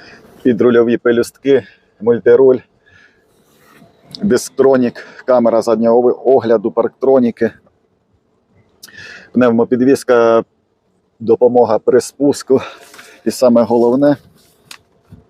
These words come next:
що автомобіль на пробігу двісті п'ятдесят шість тисяч кілометрів обслуговувався, обслу-, обслужений на двісті тисяч гривень. І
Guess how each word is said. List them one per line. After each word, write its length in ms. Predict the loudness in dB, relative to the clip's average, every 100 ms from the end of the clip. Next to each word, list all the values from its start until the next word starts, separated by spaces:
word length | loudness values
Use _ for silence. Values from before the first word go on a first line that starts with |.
| -20 -18
що 200 | -6 0
автомобіль 520 | 0 0 -2 0 2 2
на 160 | 0
пробігу 400 | 0 0 0 0
двісті 320 | 0 -4 -4
п'ятдесят 480 | -4 -2 -2 -4 -6
шість 360 | -4 -8 -10 -20 _ _ _
тисяч 340 | -2 -2 -4 -2
кілометрів 640 | 0 2 2 -2 -2 -6 -8 _ _ -20 _ _ _ _ _ _ _ -4
обслуговувався, 1040 | -4 -2 0 2 2 2 2 -2 -2 -4 -4 _ _ _ _ _ _ _ _ _ _ _ _ -20 -20 _ -20 -20 -20 -20 -6
обслу-, 420 | -4 -2 0 0 0 -2
обслужений 960 | -2 0 -2 0 0 0 0 -2 -4 -12 -6
на 120 | -4
двісті 340 | -2 -2 -2 -2
тисяч 320 | -2 -2 -4
гривень. 500 | 0 2 2 0 -6 _ _ _ _ _ _ _ _ _ _ _ _ -20 -20 _ _
І 240 | 0 0